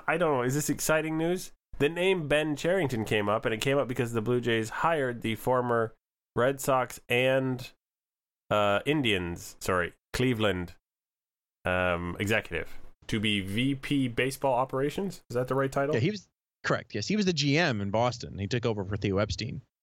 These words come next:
Speaker 2: Uh, I don't know. I mean, Boston has a really good track record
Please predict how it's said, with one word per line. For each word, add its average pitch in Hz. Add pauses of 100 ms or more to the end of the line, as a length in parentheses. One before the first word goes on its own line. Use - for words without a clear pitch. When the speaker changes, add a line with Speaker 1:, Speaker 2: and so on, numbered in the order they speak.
(540)
Speaker 2:
Uh, 147 (600)
I 311
don't 403
know. 214
I 175
mean, 170
Boston 196
has 180
a 156
really 147
good 143
track 135
record 104